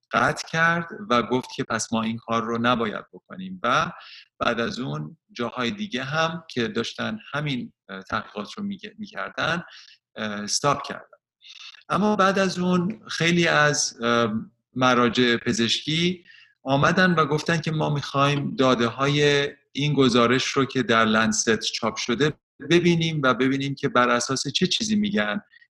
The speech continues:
این دارو مؤثر نیست. برای اینکه در جاهای دیگر، مثلاً در هندوستان، من خدمت شما عرض کرده بودم که بین پلیس‌ها، بین ده هزار پلیس، اون تعداد پلیس‌هایی که،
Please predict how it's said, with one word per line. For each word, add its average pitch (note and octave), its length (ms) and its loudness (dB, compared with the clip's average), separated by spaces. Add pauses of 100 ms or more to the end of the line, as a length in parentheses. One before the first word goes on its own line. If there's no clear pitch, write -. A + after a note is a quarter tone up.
(120)
این C3 240 4
دارو A#2 340 4
مؤثر A2 540 2
نیست. - 540 -4
برای C#3 220 4
اینکه E3 300 -4
در C#3+ 180 2
جاهای B2 460 -2
دیگر، C#3+ 440 2 (340)
مثلاً B2 360 0
در A#2+ 260 2
هندوستان، A#2+ 640 -2 (260)
من D3+ 120 2
خدمت C3 340 0
شما C3+ 260 0
عرض C#3 260 0
کرده B2+ 300 0
بودم G#2 460 -2
که G#2 280 -4 (380)
بین B2 360 2
پلیس‌ها، B2 800 0
بین A#2 260 -2
ده C3 160 0
هزار A2+ 420 -4
پلیس، C#3 460 -2 (220)
اون E3+ 180 0
تعداد B2 480 0 (160)
پلیس‌هایی A2+ 800 -2
که، A2+ 380 -2